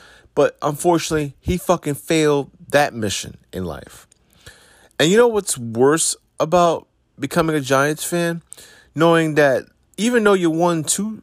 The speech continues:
Super Bowl championships, you're never gonna win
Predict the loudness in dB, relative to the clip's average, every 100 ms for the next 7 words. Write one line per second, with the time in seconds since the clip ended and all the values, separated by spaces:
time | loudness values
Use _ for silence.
0 | _ -6 -4 -4 -4 -2 -2 0 -2 0
1 | -2 -2 -4 -4 -4 -10 -10 _ _ _
2 | _ _ _ _ _ _ _ _ _ _
3 | 0 4 4 2 -2 0 0 0 2 2